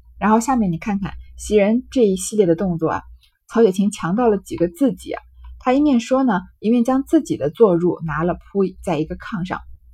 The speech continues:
首先他坐在他屁股底下这个坐褥，他自己，他自己做的，专用的，对吧？铺在炕上让宝玉坐了，然后呢，把自己的脚炉给贾宝玉垫了脚，然后又从自己，既没有写自己，但是他荷包，荷包也是贴身的东西嘛，取了两个梅花香饼，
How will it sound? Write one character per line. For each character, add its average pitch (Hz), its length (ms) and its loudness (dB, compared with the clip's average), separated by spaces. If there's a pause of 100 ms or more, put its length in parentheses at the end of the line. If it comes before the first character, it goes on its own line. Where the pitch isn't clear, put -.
(140)
首 156 160 2
先 240 160 2
他 262 100 2
坐 277 200 2
在 185 140 4 (100)
他 208 180 -4
屁 - 180 -6
股 226 80 4
底 180 100 -2
下 175 100 0
这 202 80 -2
个 208 80 -2
坐 208 200 2
褥， 196 140 2
他 240 140 -6
自 269 140 -4
己， 196 120 -8
他 254 160 -8
自 254 160 -4
己 156 100 -6
做 185 200 -2
的， - 100 -6 (140)
专 254 180 -2
用 262 180 0
的， - 120 -6
对 156 80 -6
吧？ 147 120 -6 (280)
铺 - 140 2
在 202 140 4
炕 190 200 -6
上 175 120 -4
让 175 160 -2
宝 156 160 -4
玉 170 120 0
坐 170 200 -4
了， - 80 -6 (460)
然 220 160 2
后 254 100 2
呢， 220 140 2 (220)
把 165 100 0
自 311 180 4
己 - 120 -4
的 170 100 4
脚 165 220 -2
炉 160 160 2
给 170 120 -2
贾 156 140 -2
宝 160 160 -6
玉 160 80 2
垫 180 220 -2
了 156 80 -6
脚， - 180 -4 (500)
然 196 140 -2
后 254 80 4
又 269 140 6
从 226 180 0
自 233 140 -2
己， 185 220 -4 (300)
既 - 80 -4
没 233 120 4
有 247 100 4
写 - 140 -2
自 214 120 -4
己， 165 100 -2
但 208 140 2
是 240 80 -2
他 240 60 2
荷 175 240 -2
包， 233 220 2
荷 202 160 0
包 254 160 0
也 196 100 0
是 165 80 -4
贴 208 200 -6
身 240 180 -4
的 190 80 -2
东 165 100 -4
西 175 120 -8
嘛， - 120 -6 (320)
取 - 160 -4
了 185 80 4
两 196 180 2
个 180 120 -4
梅 160 160 0
花 247 240 -6
香 269 260 -2
饼， 180 300 -8